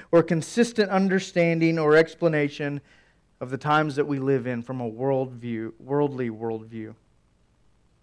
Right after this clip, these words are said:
The only possible, accurate understanding of the times that we live in is that we live in a fallen, sinful world. That's the biblical worldview.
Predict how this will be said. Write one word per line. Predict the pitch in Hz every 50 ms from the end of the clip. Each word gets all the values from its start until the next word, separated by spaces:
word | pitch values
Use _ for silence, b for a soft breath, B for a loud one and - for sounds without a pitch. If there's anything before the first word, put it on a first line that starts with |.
| _ _ _ _ _ _ _ _ _ _ _ _ _ _ _ _ _ _ _ _ _ _ _ _ _ _ _ _ _ _ _ _ _ _ _ _ _ _ _ _ _
The | - 151 170 175
only | 180 175 180 202 214 208 202 180 156 147 147 156 156 - b b b b b
possible, | - - 185 196 208 202 208 - - 165 135 135 120 117 113 117 - b b b b b b b b _ _ _ _ _ _ _ _ _ _ -
accurate | 185 185 196 196 196 - - 190 185 165 151 139 127 120 - - - - _ _ _ _ _ _ _ _ _ -
understanding | 165 180 196 190 196 190 196 - - 180 170 160 156 147 135
of | 135 135 131
the | 143
times | 139 - 165 165 165 170 160
that | 160 165
we | 156 156 160
live | 156 156 156 156 139 131
in | 123 117 117 120 -
is | 156 151 131
that | 143 147 143 147
we | 151
live | 147 147 156 156 156 135
in | 143 139
a | 127
fallen, | 127 - - - 160 156 160 160 165 170 165 160 165 165 160
sinful | - - - - 160 151 147 139 - - 139 139 135 131 b b b b b -
world. | 127 131 135 131 120 113 101 -
That's | 135 143 151 147 -
the | - 143
biblical | 131 123 131 160 165 143 139 131 - - 120 113
worldview. | 107 110 113 110 107 110 113 113 113 - 110